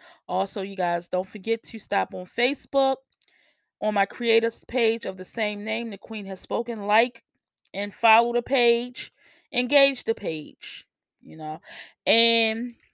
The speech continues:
I'll have to share my links, because even though I'm recording through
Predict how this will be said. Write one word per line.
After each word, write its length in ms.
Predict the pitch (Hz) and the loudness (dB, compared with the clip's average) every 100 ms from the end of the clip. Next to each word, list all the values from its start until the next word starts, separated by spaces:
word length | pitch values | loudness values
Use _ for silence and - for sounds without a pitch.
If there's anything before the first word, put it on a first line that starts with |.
| _ _ _ _ - | _ _ _ _ 0
I'll 240 | 190 196 | 2 2
have 180 | 202 196 | 0 -2
to 100 | 190 | -6
share 340 | - 220 202 | -4 -2 0
my 200 | 196 190 | -2 -4
links, 280 | 208 240 - | -6 -8 -10
because 500 | 208 196 196 175 175 - | -14 -6 -4 -4 -6 -8
even 240 | 190 190 | -8 -6
though 100 | 185 | -4
I'm 140 | 180 175 | -4 -6
recording 500 | 180 - 214 208 208 | -12 -4 -2 -4 -8
through 200 | 208 | -12